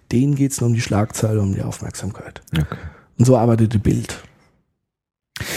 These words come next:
Speaker 2: Das heißt, die Bild hat ja gewissermaßen dann einen sehr großen Einfluss auf die öffentliche Kommunikation,
Speaker 1: Absolut.
Speaker 2: wenn es in so einem Virus, äh, F-,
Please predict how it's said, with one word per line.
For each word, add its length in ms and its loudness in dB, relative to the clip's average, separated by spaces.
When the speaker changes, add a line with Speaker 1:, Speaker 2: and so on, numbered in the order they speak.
Speaker 2:
Das 120 -2
heißt, 120 2
die 60 0
Bild 340 0
hat 120 -4
ja 60 4
gewissermaßen 640 2
dann 140 2
einen 80 0
sehr 380 2
großen 320 -2
Einfluss 460 0
auf 380 -2
die 60 2
öffentliche 360 0
Kommunikation, 920 0
Speaker 1:
Absolut. 100 -8
Speaker 2:
wenn 160 2
es 140 2
in 180 2
so 100 2
einem 180 2
Virus, 580 -2
äh, 400 2
F-, 320 -10